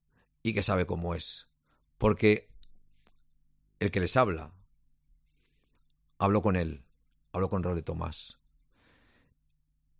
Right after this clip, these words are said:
Y lo he contado, todo no,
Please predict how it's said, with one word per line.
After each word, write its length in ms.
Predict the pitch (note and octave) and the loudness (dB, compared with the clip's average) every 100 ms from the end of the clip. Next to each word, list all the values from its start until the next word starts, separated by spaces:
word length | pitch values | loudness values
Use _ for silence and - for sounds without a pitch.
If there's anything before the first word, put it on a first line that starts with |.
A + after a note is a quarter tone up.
| _ _ _ _ _ | _ _ _ _ _
Y 120 | G#2+ | 2
lo 100 | G2+ | 6
he 20 | A2+ | 8
contado, 640 | A2 F#2 B2 A2+ F2 D#2+ - _ _ _ _ _ _ _ _ _ _ _ _ _ _ _ _ - | 6 8 6 6 4 -2 -16 _ _ _ _ _ _ _ _ _ _ _ _ _ _ _ _ 4
todo 280 | B2+ C#3 B2 | 8 10 10
no, 380 | A#2+ G#2+ A#2 | 8 6 2